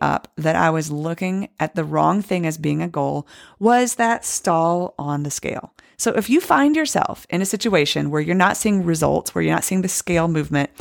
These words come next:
you're not seeing changes in your size, and you're giving up on your habit goals, you're giving up on your plan, on your efforts because of that,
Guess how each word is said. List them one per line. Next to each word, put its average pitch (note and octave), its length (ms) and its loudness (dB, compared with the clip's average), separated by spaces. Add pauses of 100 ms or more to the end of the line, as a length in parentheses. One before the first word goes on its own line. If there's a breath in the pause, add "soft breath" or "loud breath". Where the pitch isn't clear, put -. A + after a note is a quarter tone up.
(240 loud breath)
you're F3 80 0
not E3 220 2
seeing E3+ 340 0
changes D3+ 640 0
in D3+ 160 -2
your D3+ 100 -2
size, C#3+ 540 -2 (500 loud breath)
and F#3 160 4
you're F3+ 80 4
giving F#3 540 2
up E3+ 260 2
on E3 480 2 (300)
your E3 160 -4
habit - 420 -4
goals, G#3 300 2
you're D#3+ 80 -2
giving E3+ 440 0
up E3 320 -2
on D#3+ 220 0
your D#3+ 140 -4
plan, E3+ 720 -2
on D3 360 -6 (300 soft breath)
your D#3+ 160 -6
efforts - 640 2 (160)
because E3+ 400 0
of A3 120 0
that, D4+ 300 2